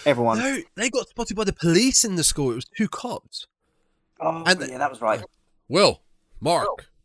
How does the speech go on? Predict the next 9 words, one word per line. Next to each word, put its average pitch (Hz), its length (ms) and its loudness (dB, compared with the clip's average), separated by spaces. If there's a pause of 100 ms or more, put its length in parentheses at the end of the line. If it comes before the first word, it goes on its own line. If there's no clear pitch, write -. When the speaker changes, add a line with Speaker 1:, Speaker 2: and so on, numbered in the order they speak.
(120)
Speaker 2:
I - 120 -4
can't 117 100 -4 (100)
remember 110 100 -4
the 104 160 -4
last 101 200 -2
names. 82 160 -8
Speaker 1:
Will. - 100 8 (880)
Speaker 2:
And 151 240 2 (180)
Speaker 1:
Yeah. 101 220 -8